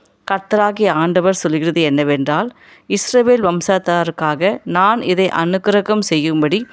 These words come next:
அவர்கள் இடத்தில் விண்ணப்பம் பண்ண வேண்டும். மந்தையை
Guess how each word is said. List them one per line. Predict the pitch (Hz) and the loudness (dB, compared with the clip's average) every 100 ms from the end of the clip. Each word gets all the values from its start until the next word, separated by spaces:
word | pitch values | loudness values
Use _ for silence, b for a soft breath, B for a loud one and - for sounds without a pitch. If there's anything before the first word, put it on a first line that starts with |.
| B B B | B B B
அவர்கள் | - 185 208 220 | 0 2 2 4
இடத்தில் | 185 170 196 240 214 | 2 0 0 0 -2
விண்ணப்பம் | 180 190 214 220 220 220 | -2 2 0 0 0 -2
பண்ண | 208 175 170 170 | -2 -2 -2 0
வேண்டும். | 160 151 139 170 160 135 _ B B B B | 2 2 2 2 2 -2 _ B B B B
மந்தையை | - 196 247 247 240 233 240 | -4 0 2 4 2 2 0